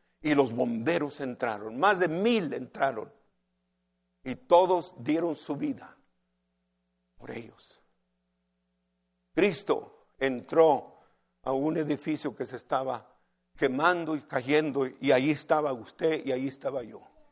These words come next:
Y Él se metió allí. Gloria a Dios. Y los dos salimos victoriosos, porque Él vino a buscar lo que se había perdido, hermano, y a salvar. ¿Cuántos dicen, "Gloria a Dios"? No solamente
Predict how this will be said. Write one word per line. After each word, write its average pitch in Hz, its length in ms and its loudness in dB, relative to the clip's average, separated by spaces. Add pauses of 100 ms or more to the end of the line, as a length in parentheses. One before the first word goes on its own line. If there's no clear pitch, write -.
(280)
Y 120 120 0
Él 143 120 6
se - 180 -8
metió 151 400 0
allí. 147 320 -2 (680)
Gloria 190 680 4
a 156 120 0
Dios. 156 340 2 (320)
Y 151 120 -2
los 131 260 -2
dos 156 240 2
salimos 147 600 -2
victoriosos, 120 960 -6 (520)
porque 120 460 -2
Él 170 320 4
vino 165 320 2
a 151 40 4
buscar 147 440 4
lo 143 140 0
que 127 100 -4
se 127 160 -8
había 131 340 -4
perdido, 104 640 -12
hermano, - 380 -20 (320)
y 117 80 0
a 120 80 4
salvar. 107 600 2
¿Cuántos 170 360 8
dicen, 147 340 2
"Gloria 160 460 8
a 135 140 2
Dios"? 135 340 4 (480)
No 180 160 8
solamente 220 920 8